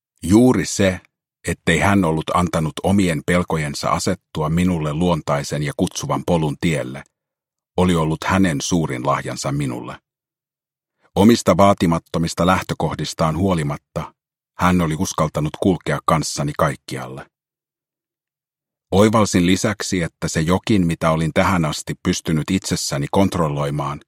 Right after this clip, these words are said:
ja säännöstelemään tilanteessa kuin tilanteessa, tulisi leviämään pahemman kerran.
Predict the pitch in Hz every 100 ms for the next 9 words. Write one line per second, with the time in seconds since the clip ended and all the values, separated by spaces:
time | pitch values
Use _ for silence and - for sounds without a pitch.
0 | - 87 101 87 73 65 - 69 69 71
1 | 71 92 82 - 73 76 - 82 80 92
2 | 78 67 - 64 - 76 - _ _ _
3 | _ _ _ - 101 92 85 90 85 76
4 | 69 69 - 78 69 64 64 - 64 64
5 | 67